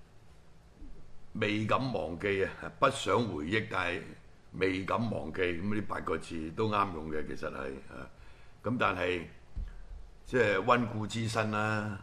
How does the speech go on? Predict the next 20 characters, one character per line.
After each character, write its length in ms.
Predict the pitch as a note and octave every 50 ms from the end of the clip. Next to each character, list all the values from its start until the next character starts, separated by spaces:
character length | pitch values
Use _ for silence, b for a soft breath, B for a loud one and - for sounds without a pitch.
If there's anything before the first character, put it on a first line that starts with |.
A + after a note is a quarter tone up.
| - -
啊， 320 | D#2 D#2 E2 F2+ E2+ D#2+ - - - - b b b b b b b b - - - - - - E2
回 140 | E2 E2 D#2+
顧 240 | E2+ D#2+ - A2+ G#2+
一 20 | A#2
下， 420 | A#2 A2 G2 F#2+ F#2+ G2 G2 G2 - - -
噉 160 | - G#2+ A2
啊 40 | G#2+ G2
最 120 | - G#2
好 120 | G2 G#2+ A2
就 120 | G2 G2
睇 200 | F2 E2 F2 G2
呢 80 | A2 G#2+
本 200 | G2+ F#2+ G2+ G#2
書 240 | F#2+ - A2 G#2+ G2+
啦， 140 | G2+ G#2 G2+
今 140 | G#2 G2+ G2
日， 600 | F2 D#2 D2+ D2 C#2+ - - - - - - D#2+
係 20 |
咪 100 | E2+ F2
啊？ 240 | F2 F2+ F2+ F2